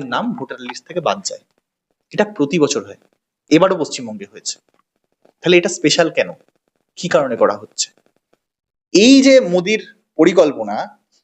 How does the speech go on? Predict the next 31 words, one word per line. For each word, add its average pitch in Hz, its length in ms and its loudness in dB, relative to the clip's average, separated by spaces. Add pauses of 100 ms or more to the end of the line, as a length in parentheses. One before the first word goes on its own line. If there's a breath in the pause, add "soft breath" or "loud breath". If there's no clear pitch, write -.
(120)
সেখানে 156 240 -2
এসআইআর 196 420 2
বলো, 196 220 2 (720)
সেখানে 151 280 0
অন্যান্য 147 440 2
যে 147 140 0
কোনো 208 220 2
রকম 185 240 4 (560)
জিনিসপত্র 156 480 0
বলো, 120 180 4
সবকিছুকেই 170 960 0
করা 156 280 4
আসলে 151 400 -4 (460)
সস্তায় 175 540 0
শ্রমিক 175 300 -2
বানাবো, 208 280 2 (640)
আদানি 143 300 2
আম্বানির 131 340 -4
জন্য 113 140 -12
খাটাবো। 104 320 -16 (640)
কৃষি 175 200 2
বিল 220 180 2
আনবো, 220 260 0 (260)
কারণ 151 140 0
আদানি 131 260 2
আম্বানির 120 320 -6
লাভ 107 240 -2
হবে। 107 140 -20 (600)
আমাদের 151 220 4
এখানকার 170 400 2
রেল, 170 320 4